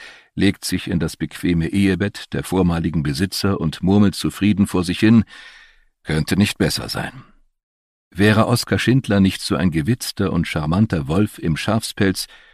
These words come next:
würden die Zuschauer diese Herzenskälte kaum aushalten. Aber Schindler kommt damit durch.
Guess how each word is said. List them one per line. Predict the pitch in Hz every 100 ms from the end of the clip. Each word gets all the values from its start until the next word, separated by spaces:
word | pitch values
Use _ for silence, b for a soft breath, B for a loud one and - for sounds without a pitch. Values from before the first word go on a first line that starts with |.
| b
würden | - 101 95
die | 80
Zuschauer | - 113 110 - 87 85
diese | 65 87 143 69
Herzenskälte | 85 90 - 82 - - 78 -
kaum | 71 - -
aushalten. | - 87 - - - - - _ _ _ _ _ _ _
Aber | - 107 104
Schindler | 107 117 113 117 110
kommt | 117 110
damit | 110 113 -
durch. | 127 - -